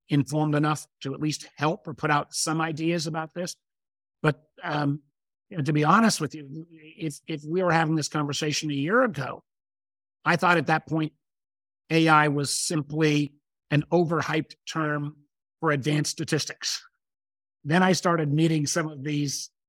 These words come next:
these, you know, groundbreaking leaders and going,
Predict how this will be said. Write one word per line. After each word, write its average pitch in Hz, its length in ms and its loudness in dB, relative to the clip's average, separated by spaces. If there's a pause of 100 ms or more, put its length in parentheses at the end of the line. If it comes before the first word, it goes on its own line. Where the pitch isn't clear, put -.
(100)
these, 139 540 -12
you 165 140 -20
know, 123 180 -18 (760)
groundbreaking 151 1000 2
leaders 165 580 -2
and 147 100 -2
going, 139 180 -10